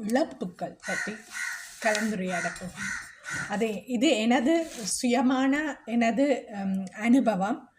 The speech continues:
இது கிறிஸ்தவ மதத்துக்குரிய பொதுவானது அல்ல. அ, என்று சொன்னால்,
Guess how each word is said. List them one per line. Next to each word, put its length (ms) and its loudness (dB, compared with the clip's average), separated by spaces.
இது 340 2
கிறிஸ்தவ 680 2
மதத்துக்குரிய 800 0
பொதுவானது 800 0
அல்ல. 600 0
அ, 40 -2
என்று 400 -2
சொன்னால், 480 -2